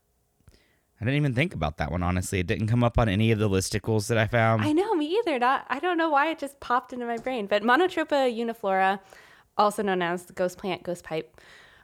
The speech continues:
Speaker 2: um, is really cool. It looks like, <sighs> like, how would you describe it? Like, it looks like
Speaker 1: So imagine that you were trying to draw a picture of a dainty Victorian era pipe.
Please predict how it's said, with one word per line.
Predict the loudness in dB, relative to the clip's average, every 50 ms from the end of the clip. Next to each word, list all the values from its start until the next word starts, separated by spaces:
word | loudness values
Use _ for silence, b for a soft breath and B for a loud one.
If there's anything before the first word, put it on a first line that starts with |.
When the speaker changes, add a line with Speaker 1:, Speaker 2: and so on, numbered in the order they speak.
| B -2
Speaker 2:
um, | 2 2 4 4 4 2 0 -2 -4 -6 -8 -10 -16 _ _ _ _ _ _ _ _ _ -16
is | -16 -16 -16 -18 -14 -4
really | 0 0 0 2 0 -2 -4 -2
cool. | -2 0 2 4 4 4 4 4 4 2 0 -2 -6 -10 _ _
It | 0 2 2 2 2 -2
looks | -2 -2 -2 -2 -4 -6 -4
like, | 0 0 0 0 -2 -6 -14 _ _ _ _
<sighs> | -14 -12 -10 -10 -10 -12 -12 -12 -14 -14 -12
like, | -12 -12 -2
how | 0 0 2
would | 2 0 0
you | -2 -4
describe | -4 -6 -6 -8 -8 -6 -4 -4 -4 -6
it? | -8 -8
Like, | -8 -8 -8
it | -6 -4
looks | -4 -6 -6 -6 -4
like | -2 -2 -2 -4 -6 B B B B B B B B B B B B B B B
Speaker 1:
So | -4 0 2 2 4 4
imagine | 4 4 4 6 6 4 4 4 2 2 2 4 2
that | 2 2 2
you | 2 2 4 4
were | 4 4 2
trying | 2 0 0 2 4 4 4 4 2 2 0 0 -2 -4 -4 -8 -6
to | -2 0 2 2 2 2 2 2 0 -2 b b b b b b b b b b b _ _
draw | 0 2 4 4 2 2 0
a | -2 0
picture | 0 0 0 -2 -4 -2 0 0 0 0 0
of | -2 -2 0
a | -2 -2
dainty | -2 0 0 2 2 2 0 -2 -2 0 0 0 0
Victorian | 0 -2 -6 -8 -8 -10 -6 -2 0 2 2 2 2 2 2 2 0 -2
era | -2 -2 0 0 2 2 0 0 -2
pipe. | -2 -2 0 -2 -2 -4 -6 -10